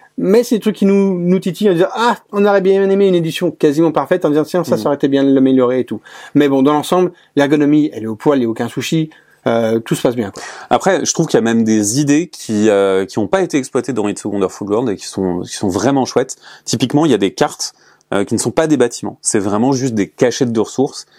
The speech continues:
Speaker 2: Et donc, euh, qui filent plein de ressources quand on les a, mais, euh, bah, elles te permettent de rien construire du tout. T'es obligé de les recycler.
Speaker 1: Mm.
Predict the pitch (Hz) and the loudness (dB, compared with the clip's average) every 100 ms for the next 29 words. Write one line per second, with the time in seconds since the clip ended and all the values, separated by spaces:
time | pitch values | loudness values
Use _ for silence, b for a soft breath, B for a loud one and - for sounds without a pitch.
0 | b b b 104 104 123 117 92 - 98 | b b b -2 0 0 0 -2 -2 -2
1 | - 151 120 110 - 120 113 101 95 113 | 0 0 2 -2 -4 -4 -4 -2 -2 0
2 | 131 113 110 95 95 92 90 87 90 92 | 2 2 2 2 0 0 -2 -2 -2 -4
3 | 90 95 95 113 98 90 104 110 110 - | -2 -2 -2 -2 -2 0 -2 -2 -4 -4
4 | 110 104 - 110 - 135 123 117 131 107 | -4 -4 -6 -10 0 2 2 0 0 0
5 | 104 107 - - - | 0 -4 -10 -12 -8